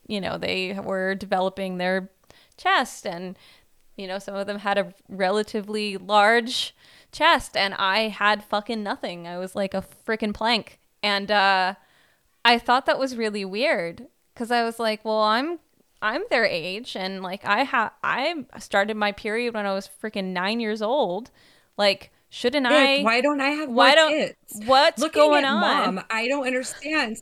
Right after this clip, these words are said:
Speaker 2: Exactly. Looking at Mom, like, I did not understand.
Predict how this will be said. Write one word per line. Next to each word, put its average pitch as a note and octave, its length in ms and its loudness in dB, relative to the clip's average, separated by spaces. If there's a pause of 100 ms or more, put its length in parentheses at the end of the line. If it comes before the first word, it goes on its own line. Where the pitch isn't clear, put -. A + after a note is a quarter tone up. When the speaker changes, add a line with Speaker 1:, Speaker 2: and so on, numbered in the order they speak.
Speaker 2:
Exactly. A#3 680 -6
Looking A3+ 440 -6
at F4+ 200 -6
Mom, F3 560 -4 (580)
like, A#3 180 -4
I G#3+ 120 4
did A3 160 -4
not G3+ 220 0
understand. F#3 960 -4